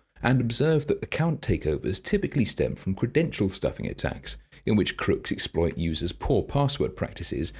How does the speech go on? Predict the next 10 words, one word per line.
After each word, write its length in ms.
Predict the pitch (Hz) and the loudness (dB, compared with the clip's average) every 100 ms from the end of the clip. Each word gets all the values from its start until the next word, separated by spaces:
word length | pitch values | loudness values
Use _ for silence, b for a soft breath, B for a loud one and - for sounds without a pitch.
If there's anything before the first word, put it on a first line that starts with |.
| B - | B 2
by 100 | 113 | 4
automating 560 | 147 143 110 92 - | 4 4 2 2 2
login 320 | 87 135 127 80 | 4 4 4 0
attempts 460 | - - 62 - | 0 -2 -4 -4
using 300 | 78 90 90 | -2 0 0
lists 320 | 78 - - | 0 -2 -2
of 160 | - - | -4 0
previously 520 | - 71 57 - - | 0 0 0 -4 -2
stolen 440 | - - - 73 87 | -2 0 -2 -2 -4
credentials. 800 | - - 117 104 - - - | 0 2 2 2 -2 -4 -6